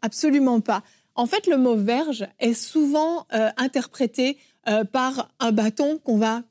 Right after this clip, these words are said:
cogner son enfant. Mais en réalité, le mot verge dans la Bible, c'est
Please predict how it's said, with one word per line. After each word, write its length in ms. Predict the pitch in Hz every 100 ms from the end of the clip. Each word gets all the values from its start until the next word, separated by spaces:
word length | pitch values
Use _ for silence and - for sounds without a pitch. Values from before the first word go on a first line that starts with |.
| _ -
cogner 320 | 330 294 285
son 240 | 277 269
enfant. 340 | 226 226 208 196
Mais 160 | 214 247
en 80 | 262
réalité, 480 | 277 240 247 320 349
le 120 | 262
mot 160 | 226
verge 280 | 220 254 320
dans 80 | 262
la 160 | 214 208
Bible, 180 | 311
c'est 260 | - - 311